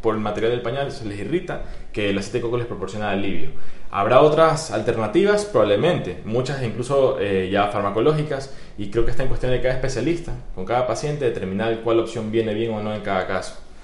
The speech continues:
Entonces, para hablar un poquito de aceite de coco, que nos dijeron un comentario.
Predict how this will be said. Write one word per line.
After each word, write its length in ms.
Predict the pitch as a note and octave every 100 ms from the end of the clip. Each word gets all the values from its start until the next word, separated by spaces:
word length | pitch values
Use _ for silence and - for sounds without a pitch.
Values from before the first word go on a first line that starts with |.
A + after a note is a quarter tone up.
| -
Entonces, 680 | G2 G2+ G#2 G2+ F#2+ - - - -
para 140 | G2
hablar 160 | G#2 G#2+
un 60 |
poquito 280 | G#2+ B2 A2
de 60 | -
aceite 200 | A2 G#2
de 60 |
coco, 420 | A#2+ A2+ A2 G2 -
que 120 | F#2
nos 160 | F#2 F#2+
dijeron 280 | F#2 F#2+ F#2+
un 100 | F#2+
comentario. 440 | F#2+ F2+ E2+ E2+